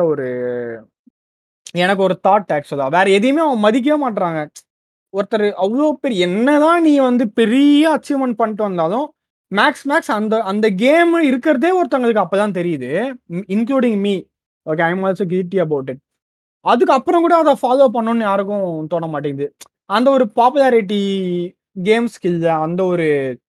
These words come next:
பார்சியாலிட்டி தான் நிறைய இருக்கு எனக்கு தெரிஞ்சு. So இங்க வந்து ஆ-, ஆஃப்லைன் ஸ்போர்ட்ஸுக்கே இல்ல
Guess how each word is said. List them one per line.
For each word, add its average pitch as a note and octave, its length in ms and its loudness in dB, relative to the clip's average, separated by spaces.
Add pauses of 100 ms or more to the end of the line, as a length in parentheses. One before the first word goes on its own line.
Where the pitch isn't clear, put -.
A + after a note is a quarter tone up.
(540)
பார்சியாலிட்டி A#3+ 640 2
தான் G#3+ 200 -2
நிறைய F3 240 -2
இருக்கு D3 180 -4
எனக்கு C3+ 180 -10
தெரிஞ்சு. C3+ 240 -10 (420)
So B3 120 2 (800)
இங்க F#3 300 4
வந்து G3+ 260 4
ஆ-, G#3 180 2 (320)
ஆஃப்லைன் G#3 420 4
ஸ்போர்ட்ஸுக்கே G#3+ 540 0
இல்ல F#3+ 220 4